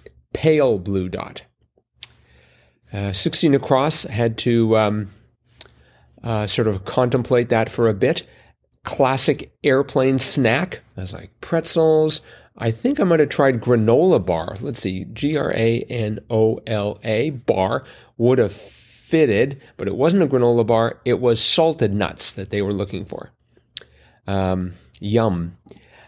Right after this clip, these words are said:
Uh, let's see, eighteen across, number in a count. The answer was balls. And even after I had the answer, I was like, "Is this some reference to the lotto?" But then I realized it was number in a count, as in baseball.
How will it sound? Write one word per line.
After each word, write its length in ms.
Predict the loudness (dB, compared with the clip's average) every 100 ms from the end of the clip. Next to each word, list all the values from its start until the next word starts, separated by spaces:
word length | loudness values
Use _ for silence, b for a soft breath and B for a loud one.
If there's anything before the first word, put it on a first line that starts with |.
| B
Uh, 600 | -4 0 0 2 2 2
let's 280 | 2 0 0
see, 640 | -6 -2 0 2 0 -4 _ -16
eighteen 560 | -4 0 0 0 0 2
across, 420 | 2 2 0 0
number 600 | 0 2 2 2 2 2
in 160 | 0 -2
a 80 |
count. 640 | -4 -8 -6 -4 -4 -8 -14 _ b b b
The 100 | 0
answer 220 | 2 2
was 180 | 0 0
balls. 720 | 0 0 0 -2 -4 -8 -10 b b
And 80 | 0
even 200 | 2 4
after 300 | 2 2 4
I 80 | 4
had 220 | 4 2
the 120 | 2
answer, 440 | 4 2 0 0 0
I 80 |
was 160 | 0 0
like, 340 | 2 0 -2 -12 b b b b
"Is 200 | -8 -6
this 160 | -6
some 280 | 0 0 2
reference 600 | 4 2 0 0 0 -4
to 180 | -4 -2
the 140 | 2
lotto?" 680 | 2 2 2 2 2 2 -2 B B
But 100 | -2
then 140 | 2
I 40 | 4
realized 440 | 4 4 4 4
it 40 | 0
was 200 | -2 0
number 380 | 0 4 2 2
in 200 | 0 -4
a 60 |
count, 520 | -4 -2 0 0 -2
as 260 | -6 -4 0
in 220 | 0 -2
baseball. 580 | 0 0 0 -6 -8 -10